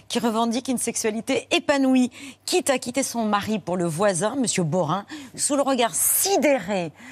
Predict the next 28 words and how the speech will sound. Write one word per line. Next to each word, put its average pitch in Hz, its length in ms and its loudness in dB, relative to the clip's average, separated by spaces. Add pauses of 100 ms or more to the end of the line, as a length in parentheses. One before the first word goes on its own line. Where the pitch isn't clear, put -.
(260)
euh, 185 80 2
de 208 120 2
sa 226 220 2
fille 190 300 -2
et 151 40 0
de - 40 -4
son 170 160 0
fils, - 260 -4
incarné 175 380 -2
par 143 200 -4
Vincent 156 280 -6
Lindon. 185 200 -4
C'est 294 160 -6
un 220 80 0
monologue 240 460 2
que 220 100 -6
vous 180 160 -6
rejouez 240 400 0
sur - 220 -6
scène 254 340 0 (380)
et 214 60 -2
dont 220 140 0
vous 208 220 0
avez 196 160 2
bien 196 380 2
voulu 220 380 -2
nous 220 200 -2
interpréter 180 680 -6